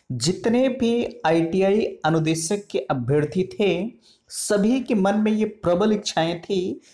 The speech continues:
कि हमारी जो फाइनल आंसर की है, वो आयोग की तरफ से कब जारी की जाएगी। तो बिल्कुल finally आप सभी के इंतज़ार की घड़ियां समाप्त हो चुकी हैं।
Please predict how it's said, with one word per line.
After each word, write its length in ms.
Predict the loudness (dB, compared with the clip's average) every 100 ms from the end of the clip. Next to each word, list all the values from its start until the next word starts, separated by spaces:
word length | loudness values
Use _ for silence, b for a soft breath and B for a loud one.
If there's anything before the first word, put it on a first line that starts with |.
| b -2
कि 80 | 2
हमारी 400 | 4 4 4 2
जो 260 | 2 0
फाइनल 800 | 0 -4 0 2 2 2 2 2 2
आंसर 460 | 2 2 0 -2
की 360 | -2 -4 -4 -2
है, 240 | 0 0 -2
वो 240 | -4 -4 0
आयोग 400 | 2 2 0 -2
की 100 | -6
तरफ 380 | -2 0 0 0
से 440 | -2 0 0 -2 b b _ -2
कब 180 | -2 0
जारी 260 | 0 2 0
की 200 | 0 0
जाएगी। 520 | 2 0 0 -2 -4 B B B
तो 60 | 0
बिल्कुल 440 | 2 0 0 -2
finally 640 | -4 -2 0 2 2 0 0 0
आप 200 | 0 -2
सभी 420 | -2 0 0 0
के 160 | -2
इंतज़ार 680 | 0 0 -2 -4 0 2 2
की 200 | -2 -6
घड़ियां 380 | -2 -2 0 -2
समाप्त 520 | -2 -2 0 -2 -2
हो 100 | -4
चुकी 320 | -2 -4 -2
हैं। 360 | -2 -2 -4